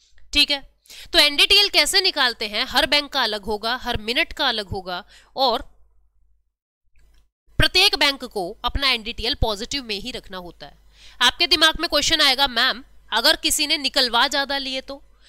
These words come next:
आठ सौ रुपए जमा हुए हैं, किसी ने हजार रुपए लि-, निकलवा लिए तो ऐसा नहीं हो सकता है।" एनडीटीएल हमेशा पॉजिटिव होगा। आपने सुना होगा ना, बैंक्स कह देते हैं, "आज कैश नहीं है, कल आना।" वो क्यों ऐसा कह देते हैं? क्योंकि उस दिन जमा तो कम हुआ है और निकलवाने वाले ज्यादा आ गए हैं,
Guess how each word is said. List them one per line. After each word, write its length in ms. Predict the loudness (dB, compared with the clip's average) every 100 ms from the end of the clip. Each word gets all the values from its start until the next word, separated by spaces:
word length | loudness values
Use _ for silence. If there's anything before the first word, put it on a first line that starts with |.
| _ _
आठ 200 | 2 2
सौ 200 | 2 0
रुपए 320 | 0 2 2 2
जमा 260 | 0 0
हुए 300 | 0 -2 -4
हैं, 160 | -6 -8
किसी 220 | -8 -6
ने 80 | -6
हजार 380 | -6 -2 -2 -2
रुपए 220 | 0 -2
लि-, 200 | -2 -8
निकलवा 420 | -6 -4 -2 -4
लिए 200 | -4 -6
तो 140 | -6
ऐसा 240 | -6 -6 -8
नहीं 220 | -6 -6
हो 140 | -8
सकता 280 | -10 -14 -16
है।" 80 | -8
एनडीटीएल 520 | -6 -2 0 2 2 0
हमेशा 340 | -2 -4 -4
पॉजिटिव 460 | -2 -2 -2 -6 -4
होगा। 340 | -4 -4 -8 -12 -20 -14 0
आपने 240 | 2 2 0
सुना 240 | 2 4
होगा 260 | 4 4 2
ना, 120 | 2
बैंक्स 340 | 2 0 -2
कह 180 | -6 -4
देते 220 | -2 0
हैं, 80 | 2
"आज 180 | 2 2
कैश 320 | 0 0 -2
नहीं 160 | -2 -4
है, 80 |
कल 220 | -4 -4 -4
आना।" 260 | -6 -12 _ _ _ -20 -2
वो 100 | -2
क्यों 260 | 0 2 4
ऐसा 240 | 4 2
कह 200 | 2 0
देते 320 | 2 0 0 -2
हैं? 180 | -4 -4
क्योंकि 320 | -2 0 0
उस 180 | -2 -4
दिन 200 | -4 -2
जमा 300 | -2 0 0
तो 120 | -2
कम 180 | -2 -2
हुआ 280 | -2 0 2
है 260 | 2 -4 -6
और 120 | -8
निकलवाने 500 | -6 -6 -2 -2 -2
वाले 280 | -6 -12 -14
ज्यादा 280 | -14 -8 -4
आ 100 | -4
गए 160 | -4 -10
हैं, 180 | -12